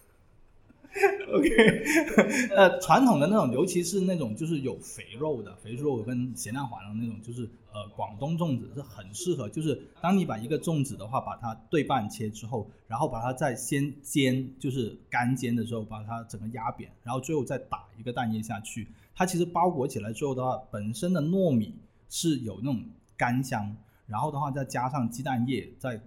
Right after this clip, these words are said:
增加口感之后，是特别不一样的口感，就整个产品。然后的话，嗯，对，我非常推荐大家可以试一试。然后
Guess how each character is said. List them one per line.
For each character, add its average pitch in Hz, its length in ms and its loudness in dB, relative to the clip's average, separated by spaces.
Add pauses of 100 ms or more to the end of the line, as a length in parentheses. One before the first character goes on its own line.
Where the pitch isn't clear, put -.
增 123 180 -2
加 123 140 -4
口 - 240 -14
感 104 200 -12
之 120 120 -12
后， 113 160 -4
是 135 120 -14 (160)
特 190 280 0
别 92 360 -8
不 165 140 -2
一 101 160 -8
样 127 240 -4
的 - 60 -14 (100)
口 98 180 -20
感， - 120 -20 (200)
就 127 100 -8
整 104 340 -6
个 127 100 -4
产 101 280 -14
品。 104 120 -14 (400)
然 127 160 4
后 185 80 6
的 180 100 4
话， 156 400 4
嗯， 110 340 0
对， 135 160 0
我 113 200 -4
非 180 180 4
常 160 100 4
推 156 140 2
荐 156 100 0
大 139 120 -2
家 139 40 0
可 135 120 -2
以 - 80 -4
试 - 240 -6
一 101 120 -8
试。 104 240 -12
然 104 120 -8
后 135 280 0